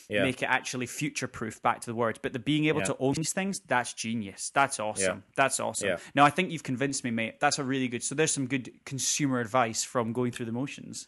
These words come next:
Speaker 1: Yeah, fabulous. We know you didn't ask for it, but you're having it anyway.
Speaker 2: I know. I'm gonna have to put some sort of briefing at the start of this episode to be like, "It's a Wonder Woman and tech,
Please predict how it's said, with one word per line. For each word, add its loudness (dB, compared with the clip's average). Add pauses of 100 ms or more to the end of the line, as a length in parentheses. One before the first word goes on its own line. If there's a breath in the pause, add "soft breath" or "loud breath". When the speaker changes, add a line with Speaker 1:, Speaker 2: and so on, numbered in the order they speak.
Speaker 1:
Yeah, 4
fabulous. 2
We -2
know 6
you 6
didn't 2
ask 0
for 6
it, 2
but 2
you're 0
having 0
it -2
anyway. 0
Speaker 2:
I 6
know. 8
I'm 6
gonna 10
have 6
to -2
put 2
some 2
sort 4
of -4
briefing 2
at -4
the -2
start 4
of -8
this -2
episode -2
to -8
be 2
like, 0
"It's 0
a 10
Wonder 8
Woman 6
and 2
tech, -2